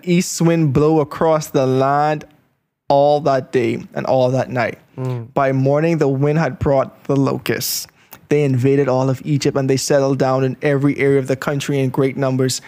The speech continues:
Speaker 1: Never before had there been such a plague of locusts, nor there,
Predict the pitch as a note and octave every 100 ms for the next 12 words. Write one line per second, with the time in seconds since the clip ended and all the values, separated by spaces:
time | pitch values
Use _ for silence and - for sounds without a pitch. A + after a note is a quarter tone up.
0 | - _ B2+ D3 D3+ D#3+ C#3+ C3 B2+ -
1 | D#3 C#3 A2+ - - - D3 B2+ C3 A#2+
2 | C3 C3 C3 C3 B2 - D3+ C3 B2+ C3
3 | B2 B2+ C3 A#2 - - - - D3+ E3+
4 | G3 D#3+ E3 F3+ F#3